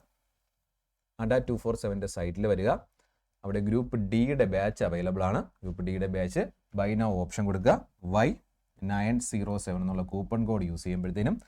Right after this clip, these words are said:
നിങ്ങൾക്ക് ആയിരത്തി എണ്ണൂറ്റി അൻപത്തിനാല് രൂപ കേട്ടോ, ആയിരത്തി എണ്ണൂറ്റി അൻപത്തിനാല് രൂപ സ്പെൻഡ് ചെയ്ത്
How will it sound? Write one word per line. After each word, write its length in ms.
നിങ്ങൾക്ക് 300
ആയിരത്തി 440
എണ്ണൂറ്റി 520
അൻപത്തിനാല് 760
രൂപ 120
കേട്ടോ, 160
ആയിരത്തി 300
എണ്ണൂറ്റി 300
അൻപത്തിനാല് 420
രൂപ 120
സ്പെൻഡ് 260
ചെയ്ത് 140